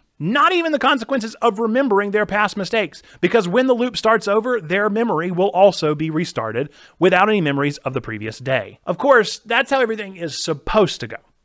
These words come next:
But then this game would just be kind of a reckless party sim. To make this game interesting, we have the two people who for some reason have the ability to remember the prior day. We have our protagonist, Colt Vaughn, who we get to play,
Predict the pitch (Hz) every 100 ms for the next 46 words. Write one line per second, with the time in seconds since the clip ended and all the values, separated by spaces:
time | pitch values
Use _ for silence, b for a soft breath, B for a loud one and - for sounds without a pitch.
0 | _ 143 196 208 - _ 175 165 156 226
1 | 220 202 180 180 175 151 147 160 143 139
2 | 135 123 120 123 - - 139 113 - 104
3 | 113 120 b b - 226 240 254 233 220
4 | 202 247 196 208 - 160 170 170 151 147
5 | 143 - 285 170 139 123 131 B - 180
6 | 170 165 294 330 214 175 180 170 170 185
7 | 139 120 127 123 123 123 202 220 214 202
8 | b - 131 - 107 101 127 117 90 b
9 | b - 139 131 127 143 127 123 202 220
10 | 175 202 - 139 127 131 151 147 156 117
11 | 170 180 135 120 117 107 127